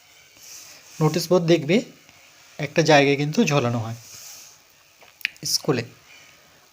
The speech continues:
আজ স্কুলের নোটিশ বোর্ডে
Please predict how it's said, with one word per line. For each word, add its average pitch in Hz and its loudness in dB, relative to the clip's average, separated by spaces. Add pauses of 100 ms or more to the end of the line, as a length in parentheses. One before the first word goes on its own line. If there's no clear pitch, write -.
(180)
আজ 170 4 (240)
স্কুলের 226 4 (600)
নোটিশ 180 2 (200)
বোর্ডে 196 8